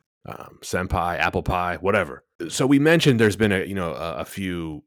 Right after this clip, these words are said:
it's a faithful adaptation of the novel, but there's a few changes. The, the biggest one is that Philip Kaufman changed the killer's identity from Japanese to white. In the book, the killer is Ishihara,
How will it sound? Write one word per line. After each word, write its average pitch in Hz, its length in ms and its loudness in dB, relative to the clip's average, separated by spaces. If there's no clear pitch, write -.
it's - 160 -6
a 101 60 -4
faithful 156 460 4
adaptation 101 580 2
of 80 100 -4
the 78 80 -6
novel, 73 340 -4
but 73 160 -6
there's 78 180 -2
a 73 40 -6
few 95 280 -4
changes. 80 500 -2
The, 85 160 -4
the 107 100 2
biggest 139 440 4
one 85 600 0
is 87 240 0
that 85 180 -2
Philip 139 480 2
Kaufman 85 600 -4
changed 95 540 -4
the 92 60 -8
killer's 139 480 4
identity 90 600 -2
from - 180 -8
Japanese 78 640 -4
to 78 120 -4
white. 73 400 -6
In 98 140 -2
the 90 60 0
book, 98 640 0
the - 60 -10
killer 127 460 4
is 92 220 -2
Ishihara, 85 720 -2